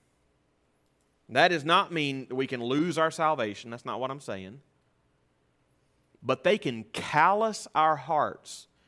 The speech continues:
toward God. And, and if left unchecked, it could reveal something more serious about us. So what do we do? What do we do? We'll wrap it up with this. What do we do?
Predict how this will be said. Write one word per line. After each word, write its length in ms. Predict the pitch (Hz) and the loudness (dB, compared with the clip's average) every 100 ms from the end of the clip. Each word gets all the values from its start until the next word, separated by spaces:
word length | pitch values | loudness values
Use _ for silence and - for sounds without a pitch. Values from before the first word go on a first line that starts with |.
| _ | _
toward 300 | - 131 120 | -8 -6 -4
God. 300 | 110 101 87 - _ _ _ _ _ _ _ _ _ - | -2 -4 -6 -14 _ _ _ _ _ _ _ _ _ -4
And, 300 | 123 117 - _ _ _ _ _ | -4 -4 -8 _ _ _ _ _
and 160 | 147 143 | -2 0
if 180 | 147 143 | -2 -2
left 480 | 131 165 214 - - | 2 4 4 0 0
unchecked, 800 | 214 294 285 - 214 135 - _ _ _ _ _ _ _ _ _ _ _ _ _ _ | 4 4 4 0 2 2 0 _ _ _ _ _ _ _ _ _ _ _ _ _ _
it 240 | - 170 - | -2 -2 0
could 280 | 208 247 175 | 2 2 2
reveal 320 | 165 180 175 | 4 4 4
something 440 | - 196 175 127 | 0 -2 -2 -6
more 200 | 113 107 | -6 -8
serious 400 | - 104 95 - | -8 -10 -10 -12
about 280 | 95 92 - | -16 -14 -16
us. 220 | 98 - - _ _ _ _ _ _ _ _ _ _ _ _ _ _ _ _ _ - | -18 -20 -20 _ _ _ _ _ _ _ _ _ _ _ _ _ _ _ _ _ -6
So 100 | 143 | 0
what 200 | 190 247 | 4 4
do 60 | |
we 120 | 254 | 4
do? 340 | 175 170 110 92 - _ - | 4 4 2 -6 -20 _ -14
What 240 | 127 160 | 0 2
do 80 | 185 | 4
we 100 | 180 | 0
do? 220 | 139 98 | -2 -4
We'll 100 | 95 | -4
wrap 280 | 113 139 139 | 2 2 0
it 40 | |
up 120 | 139 107 | -6 -6
with 100 | 107 | -8
this. 300 | 101 110 127 | -12 -12 -8
What 160 | 139 | -6
do 40 | 156 | -4
we 120 | 147 | -6
do? 240 | 110 98 | -8 -12